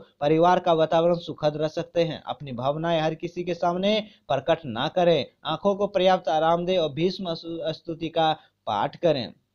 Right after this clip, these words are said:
सजावटी सामान के कारोबारियों के लिए परिस्थितियां अधिक अनुकूल रह सकती है और दिए हुए धन वापसी अटक सकती है। मांसपेशियों में सिंचाव रह सकते हैं।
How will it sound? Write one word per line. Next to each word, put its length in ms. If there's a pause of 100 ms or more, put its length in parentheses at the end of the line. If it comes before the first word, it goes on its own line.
(220)
सजावटी 500
सामान 360
के 100
कारोबारियों 640
के 120
लिए 200
परिस्थितियां 640
अधिक 180
अनुकूल 360
रह 100
सकती 380
है 260 (220)
और 60
दिए 340
हुए 200
धन 220
वापसी 380
अटक 260
सकती 380
है। 140 (260)
मांसपेशियों 640
में 120
सिंचाव 380
रह 100
सकते 380
हैं। 120